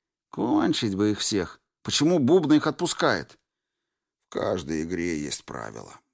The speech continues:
пояснил Гоша и сладко потянулся. Ему нравилось, когда неприятности проходили стороной. «Все же попробуй отказаться. Флер переночует с этой мыслью и тоже не полезет». «Не», — вздохнул Рябой.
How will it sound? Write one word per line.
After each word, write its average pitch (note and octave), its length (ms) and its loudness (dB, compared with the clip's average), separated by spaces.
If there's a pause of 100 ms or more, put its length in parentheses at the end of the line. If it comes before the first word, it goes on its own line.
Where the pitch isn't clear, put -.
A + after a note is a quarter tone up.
(160)
пояснил G#2+ 500 2
Гоша D#3+ 380 2
и - 160 -8
сладко G2 420 -4
потянулся. D#2+ 720 -6 (680)
Ему D3 280 4
нравилось, E3+ 560 4
когда A#2 260 2
неприятности A#2+ 800 2
проходили A2 500 -2
стороной. F#2+ 640 -2 (280)
«Все F#2+ 180 -4
же F#2 80 -4
попробуй B2 420 4
отказаться. F#2 680 -2 (360)
Флер B2+ 320 6
переночует A#2+ 640 2
с - 80 -2
этой G2 180 0
мыслью E2+ 480 0
и D2+ 80 -10
тоже E3 300 0
не G#2 100 0
полезет». C2+ 580 -6 (1080)
«Не», — A#2+ 720 4 (140)
вздохнул F2 580 -2
Рябой. D#2 440 -6